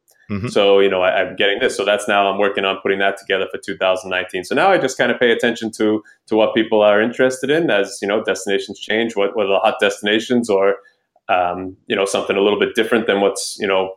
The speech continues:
Speaker 2: available with, with bigger tour companies.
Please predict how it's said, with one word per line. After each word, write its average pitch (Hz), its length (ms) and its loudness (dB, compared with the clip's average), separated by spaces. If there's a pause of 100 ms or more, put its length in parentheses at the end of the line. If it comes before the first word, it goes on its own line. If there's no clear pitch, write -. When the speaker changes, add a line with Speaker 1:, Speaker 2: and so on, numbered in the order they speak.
(500)
Speaker 2:
available 104 500 4
with, 98 240 2
with 98 160 0
bigger 101 380 -2
tour 120 200 2
companies. 160 560 -2